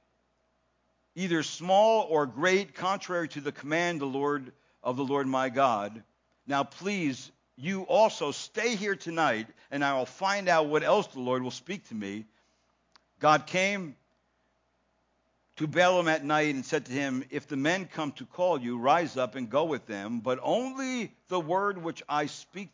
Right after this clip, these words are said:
to you, you shall do." So Balaam arose in the morning and saddled his donkey and went with the leaders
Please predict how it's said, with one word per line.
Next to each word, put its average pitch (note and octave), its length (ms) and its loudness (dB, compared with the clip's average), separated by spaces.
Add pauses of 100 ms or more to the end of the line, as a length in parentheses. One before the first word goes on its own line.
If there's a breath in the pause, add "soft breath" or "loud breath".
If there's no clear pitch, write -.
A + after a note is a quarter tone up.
to C3 60 -10
you, A#2+ 380 -4 (640)
you C3 140 0
shall C#3+ 300 2
do." A#2+ 480 -2
So C3+ 180 -2
Balaam D3 540 4 (280)
arose D#3 720 2 (220 soft breath)
in C3 80 -8
the B2 80 -2
morning D3+ 540 0
and B2 180 -8
saddled F3+ 460 -2
his C#3 220 -8
donkey C3 460 -4
and A#2+ 320 -6
went E3 300 -2 (120)
with D3+ 200 -4
the D3+ 100 -6
leaders B2 600 -6